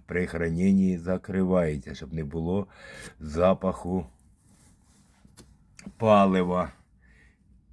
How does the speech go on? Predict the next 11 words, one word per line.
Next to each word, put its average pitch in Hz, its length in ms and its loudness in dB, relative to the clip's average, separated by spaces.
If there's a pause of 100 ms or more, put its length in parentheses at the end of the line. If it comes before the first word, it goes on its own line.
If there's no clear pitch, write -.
(220)
Індикація 113 1300 2
показує, 110 800 0 (680)
скільки 104 720 0 (1000)
палива 101 480 4
залито. 95 640 0 (560)
Отут 85 400 -10 (140)
ми 98 140 0
бачимо 90 580 2
доступ 101 560 2
до 85 220 0
свічі. 104 720 -4